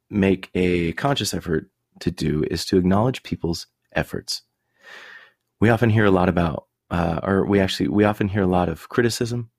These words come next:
about what we need to do better or how we can improve our skills. But what we don't hear a lot about are words of acknowledgement and encouragement. So, for example, when I was first learning how to start I Vs,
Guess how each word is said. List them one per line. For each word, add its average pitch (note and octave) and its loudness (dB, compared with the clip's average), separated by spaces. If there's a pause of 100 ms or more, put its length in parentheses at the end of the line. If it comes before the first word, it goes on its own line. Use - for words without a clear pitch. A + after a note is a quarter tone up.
about A2+ 0
what A#2 -2
we G#2+ 2
need G#2+ 0
to - -10
do F2 -2
better A#2+ 0
or F2 0
how F#2+ 0
we F#2+ 2
can F2+ -4
improve F#2+ -4
our F#2 -2
skills. G#2+ -4 (540)
But - 0
what C3+ 2
we C3 2
don't A#2+ 0
hear G#2+ -2
a F2 2
lot D#2+ -2
about D2+ -8
are F2 -2
words G#2 -2
of F#2 -2
acknowledgement A2+ -2 (140)
and E2+ 0
encouragement. D2+ -4 (840)
So, - -4
for F#2 0
example, E2 -4 (380)
when F#2 2
I G2+ 4
was F#2+ 0
first G2 0
learning G2+ 2
how F#2+ 0
to F2 -2
start E2 -4
I E2 -4
Vs, G#2 -4